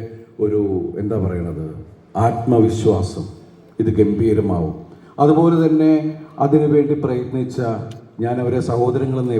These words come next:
പറയുള്ളൂ, കാരണം ജീവിതത്തിൽ ഒരാവശ്യം വരുമ്പോൾ കൂടെ നിൽക്കുന്നവരാണ്. അവർ എനിക്ക് വേണ്ടി, ആ, എന്താ പറയുക, ഷാരിസ് ആണെങ്കിലും ബിൻറ്റോ ആണെങ്കിലും അവർ ആത്മാർത്ഥമായിട്ട്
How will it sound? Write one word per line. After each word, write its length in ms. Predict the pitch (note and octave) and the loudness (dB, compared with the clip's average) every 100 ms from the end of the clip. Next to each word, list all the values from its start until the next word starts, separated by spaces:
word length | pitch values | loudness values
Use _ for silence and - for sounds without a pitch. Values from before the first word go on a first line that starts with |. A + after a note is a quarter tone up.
| G2 | -2
പറയുള്ളൂ, 360 | E2+ D2+ D2+ - - - - - - - - | -2 -4 -8 -12 -18 -20 -20 -20 -20 -8 2
കാരണം 360 | A#2+ A#2+ A2+ A#2 G#2+ A2 | 4 4 2 0 0 2
ജീവിതത്തിൽ 500 | A#2+ B2 B2 A2+ A2 G#2+ | 4 4 2 2 4 4
ഒരാവശ്യം 540 | G#2+ A2 A2 A2 A2+ | 4 2 0 -2 0
വരുമ്പോൾ 260 | A2 A2 G#2+ G#2 | 0 0 2 4
കൂടെ 200 | A2 G#2+ | 4 2
നിൽക്കുന്നവരാണ്. 580 | F#2+ F#2+ D#2+ - - - - - - - C#3 | -2 -4 -6 -8 -10 -14 -20 -20 -14 0 2
അവർ 120 | D3+ C#3+ | 4 4
എനിക്ക് 320 | D#3 D3 E3+ D#3 | 0 0 2 4
വേണ്ടി, 400 | D3+ D3 C#3 C#3+ C#3+ - - - A#2+ | 4 2 -2 -4 -4 -8 -14 -14 -6
ആ, 60 | B2+ A#2+ | -4 -2
എന്താ 140 | B2+ B2 | -2 -2
പറയുക, 360 | A2+ G#2+ - - | 0 0 -2 -4
ഷാരിസ് 440 | - - C3 C3 - A#2+ | -2 -2 -2 -4 -4 -4
ആണെങ്കിലും 360 | A2+ G#2 A2 G#2+ A#2+ | -4 -2 -2 -2 -2
ബിൻറ്റോ 260 | A#2+ C3 A#2 | -2 0 0
ആണെങ്കിലും 280 | F#2+ D#2 - - - - - A2+ | -2 -4 -8 -12 -16 -20 -8 2
അവർ 120 | A#2 A#2+ B2+ | 4 6 4
ആത്മാർത്ഥമായിട്ട് 920 | C3 C#3 C3+ B2+ B2 A2 F#2 E2 | 4 4 4 2 0 0 0 -4